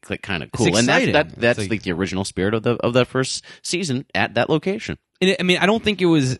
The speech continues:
Speaker 2: it was, like, intentional, but it's like, it's just turned out that, like, this idea of, like, there being, maybe being a glory hole here,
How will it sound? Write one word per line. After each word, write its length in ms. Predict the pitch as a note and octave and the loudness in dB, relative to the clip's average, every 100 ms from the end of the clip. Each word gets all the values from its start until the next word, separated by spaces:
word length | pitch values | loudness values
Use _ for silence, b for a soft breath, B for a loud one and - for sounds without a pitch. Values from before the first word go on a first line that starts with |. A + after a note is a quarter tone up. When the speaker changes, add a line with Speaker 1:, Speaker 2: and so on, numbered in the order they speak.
| - | 0
Speaker 2:
it 140 | C#3 | 2
was, 200 | A#2+ A2 | 4 4
like, 140 | A#2+ G#2+ | 2 0
intentional, 800 | G2+ - F#3 - G#2 E2 D2+ - | -2 -2 -2 -2 -4 -4 -6 -10
but 220 | A2+ B2 | -2 0
it's 240 | A2 G#2 - | 0 0 2
like, 220 | G#2 F#2+ _ _ _ _ | 2 0 _ _ _ _
it's 180 | B2+ A#2 | 0 2
just 240 | D3 - | 2 0
turned 220 | C#3 A#2+ | -2 0
out 260 | G#2+ D#3+ A#2 | 2 2 2
that, 120 | G#2+ | -2
like, 260 | G#2 F#2+ G2+ | -2 -4 0
this 260 | B2 C#3 - | 0 0 0
idea 680 | G#2+ G2+ G2 B2 D3 F#2+ - | -2 -2 -4 0 2 2 -2
of, 160 | G#2 G2+ | -4 -2
like, 260 | G2 G#2 | -2 -2
there 180 | G2+ A2 | 0 2
being, 440 | G#2 A2+ B2 B2 G2+ | 2 0 0 0 2
maybe 380 | A2 C#3+ D#3+ C#3+ | 2 2 0 0
being 240 | D3+ D3 | 2 2
a 80 | A#2+ | 2
glory 260 | C#3+ D3+ | 2 2
hole 240 | A#2 A2 G2+ | 2 0 0
here, 380 | G#2 G2 F#2 | 0 0 -2